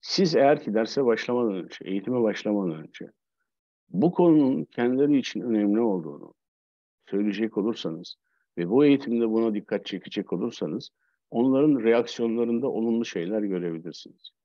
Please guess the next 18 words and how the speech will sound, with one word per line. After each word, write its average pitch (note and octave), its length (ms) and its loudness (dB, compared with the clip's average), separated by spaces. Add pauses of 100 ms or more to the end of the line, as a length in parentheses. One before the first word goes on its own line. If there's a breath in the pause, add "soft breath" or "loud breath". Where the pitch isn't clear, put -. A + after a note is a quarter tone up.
(540)
Mutlaka, C#3 760 0
e, - 20 2 (1800)
nasıl B2 400 0
atik - 320 -8
davranacak, D#2+ 680 -6
ne A2+ 80 0
yapacak? F2+ 400 -2
Sizler G#2+ 300 0
mesela, F#2+ 360 -4 (340)
e, F#2 320 -2
şeysiniz, G#2 640 0 (500)
e, E2+ 260 2
şu, - 160 -8
e, - 340 -6
hepiniz G2 380 0
anladığım G2+ 420 4
kadarıyla F2+ 380 0
sağlıkçısınız. - 760 -2